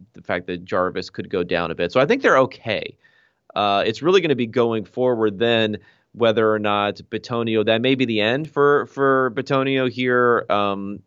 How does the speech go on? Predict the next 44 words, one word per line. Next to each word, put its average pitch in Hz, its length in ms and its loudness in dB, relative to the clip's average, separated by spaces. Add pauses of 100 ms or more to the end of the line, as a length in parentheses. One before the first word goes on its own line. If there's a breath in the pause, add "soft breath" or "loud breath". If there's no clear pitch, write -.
with 110 320 0
the 104 80 -4
Browns. 110 500 0
He'll 98 160 -6
be, 95 280 -4
I 98 100 0
think, 98 220 -8
thirty-one, 98 560 -2
thirty-two 95 460 -2
at 113 80 2
that 107 200 2
point. 104 240 -2
Same 101 200 -2
thing 95 200 -4
with 90 120 -4
Tretter 107 380 2
after 101 200 0
that. 98 200 0 (280 loud breath)
They 131 120 2
may 131 180 2
need 123 200 -4
to 110 60 -2
restock 104 480 -2
at 98 100 -8
that 101 200 -2
point. 95 200 -6
But 113 120 0
I 123 40 0
think 240 360 -4 (120)
this, 117 340 -2 (100)
this 107 240 -6
window 131 640 2 (560 soft breath)
going 123 340 0
through 123 540 0
twenty 117 340 -2
twenty-two 107 540 -4
is 104 120 -2
going 104 320 0
to 101 120 -4
be 90 160 -2
fine, 113 480 2
even 131 260 0
if 120 140 0
they 107 280 2